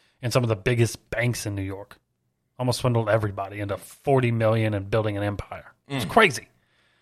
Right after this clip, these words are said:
Speaker 1: She was so close.
Speaker 2: Once you have the forty million, you can build an empire.
Speaker 1: Exactly. And that was her thing. It's like, "Well, it doesn't matter. If you give me the forty million, it doesn't matter. Because I'm not taking the forty million and running with it. I'm taking the forty million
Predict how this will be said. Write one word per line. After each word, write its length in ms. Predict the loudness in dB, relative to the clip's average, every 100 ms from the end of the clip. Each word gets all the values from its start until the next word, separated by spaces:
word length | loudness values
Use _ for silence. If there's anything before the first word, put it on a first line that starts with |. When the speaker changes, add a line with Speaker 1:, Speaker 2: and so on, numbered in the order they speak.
| _ _
Speaker 1:
She 100 | -10
was 80 | -4
so 180 | -4 -4
close. 300 | -8 -10 -6
Speaker 2:
Once 140 | -2
you 40 | -2
have 60 |
the 40 | -4
forty 200 | -6 -4
million, 200 | -6 -8
you 80 | -12
can 160 | -12
build 180 | -10 -10
an 100 | -12
empire. 340 | -14 -14 -14 -16 _ 2
Speaker 1:
Exactly. 560 | 4 6 6 4 -6 2
And 100 | 6
that 100 | 8
was 100 | 8
her 140 | 8
thing. 220 | 8 4 0
It's 100 | -4
like, 120 | -2
"Well, 160 | -2 0
it 60 |
doesn't 240 | 4 4 6
matter. 320 | 6 6 2
If 140 | 0 2
you 80 | 4
give 200 | 4 4
me 120 | 4
the 100 | 2
forty 260 | 2 2
million, 240 | 4 4 2
it 160 | -2 2
doesn't 240 | 2 2
matter. 280 | -2 -4 -8 _ _ _ _
Because 180 | -4 2
I'm 80 | 6
not 180 | 6 6
taking 280 | 2 2 -2
the 80 |
forty 180 | -2 -2
million 200 | 0 0
and 80 | 0
running 200 | 0 0
with 140 | -4
it. 140 | -6 -10 _ _
I'm 100 | -10
taking 280 | 0 2 2
the 60 | 2
forty 220 | 0 0
million 320 | 2 0 -2